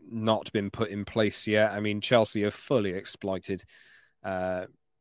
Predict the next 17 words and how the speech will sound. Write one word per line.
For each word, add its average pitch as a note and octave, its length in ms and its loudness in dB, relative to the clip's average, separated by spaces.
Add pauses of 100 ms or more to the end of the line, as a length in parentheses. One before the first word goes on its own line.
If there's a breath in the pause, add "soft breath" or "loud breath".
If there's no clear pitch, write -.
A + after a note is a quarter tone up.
(280)
every C3 420 8
single A#2+ 520 4
loophole G#2+ 520 4
you G2+ 80 0
could G2+ 220 -6
possibly G#2+ 440 0
imagine G2 560 -2
in F#2+ 260 -6
their F#2+ 140 -4
transfer G2 360 -4
business F#2 400 -6
over F#2+ 120 -2
the G2 80 -2
last F#2+ 220 -2
eighteen F#2 220 -6
months. F#2 180 -6
So B2 120 -4